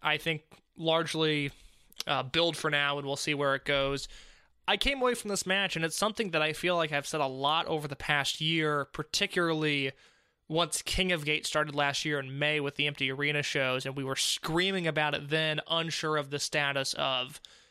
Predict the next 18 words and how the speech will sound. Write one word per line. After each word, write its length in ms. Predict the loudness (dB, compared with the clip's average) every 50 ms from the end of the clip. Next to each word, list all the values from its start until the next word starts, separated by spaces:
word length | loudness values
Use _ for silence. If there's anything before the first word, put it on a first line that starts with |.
| -20 _ _
Kobe 300 | 0 0 2 2 2 0
World, 480 | 0 2 2 2 4 2 2 0 -2 -4 -10 -20 _ _ _ _ _
unsure 320 | -2 0 0 0 0 0 0
of 80 | 0
the 80 | 0 -2
status 540 | -2 0 0 0 0 0 0 0 0 -2 -2
of 200 | -2 -4 -2 -4
the 80 | -4
heel 320 | -4 -2 0 0 2 2 2
unit, 320 | 2 2 0 0 -2 0
not 200 | 0 0 0 0
really 200 | 0 0 0 0
knowing 220 | 0 -2 -2 -2
where 120 | -4 -6 -2
things 280 | -2 -2 -2 -2 -4
were 80 | -6 -2
gonna 220 | -2 0 0 0
go, 440 | 0 2 0 2 2 2 2 0 -2